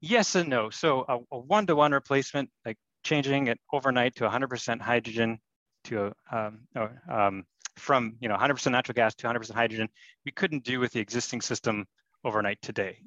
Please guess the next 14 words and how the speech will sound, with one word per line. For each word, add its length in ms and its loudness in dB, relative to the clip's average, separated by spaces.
uh, 180 4
just 180 -4
because 320 2
of 60 -4
the, 120 2
the 100 -2
differences 540 0
in, 120 -6
in 80 -8
the 80 -2
gas 320 0
properties. 840 -4
Uh, 240 4
so, 540 2